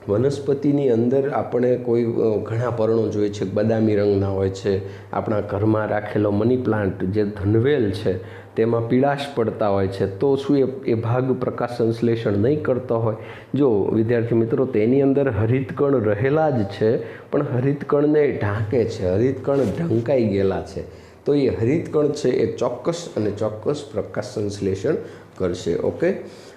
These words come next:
અ, ત્યારબાદ વનસ્પતિ જીવનચક્રના બે વિશિષ્ટ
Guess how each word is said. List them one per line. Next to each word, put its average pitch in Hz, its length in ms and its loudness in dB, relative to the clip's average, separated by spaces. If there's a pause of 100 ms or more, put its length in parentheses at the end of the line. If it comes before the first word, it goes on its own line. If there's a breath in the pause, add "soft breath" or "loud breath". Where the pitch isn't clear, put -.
(120 loud breath)
અ, 104 80 0
ત્યારબાદ 127 500 2
વનસ્પતિ 151 500 2
જીવનચક્રના 131 840 0
બે 120 240 4
વિશિષ્ટ 110 500 -2